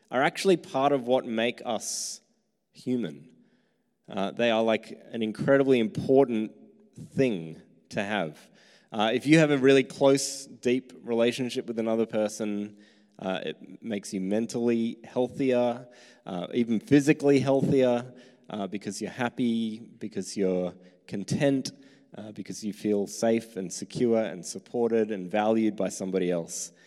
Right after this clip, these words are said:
Uh, in fact, in the very beginning of the Bible, uh, this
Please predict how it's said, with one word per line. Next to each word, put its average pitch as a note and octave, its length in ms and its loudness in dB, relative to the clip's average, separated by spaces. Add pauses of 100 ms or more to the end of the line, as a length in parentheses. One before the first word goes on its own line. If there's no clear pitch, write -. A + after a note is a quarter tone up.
(340)
Uh, G#2 220 2 (160)
in C3 140 -2
fact, C3 560 2 (800)
in C3 120 -4
the C3 80 2
very D3+ 520 4
beginning C3+ 720 0
of A#2 180 -4
the A#2 80 -4
Bible, G#2+ 640 0 (560)
uh, F#2+ 320 -6 (200)
this - 500 -8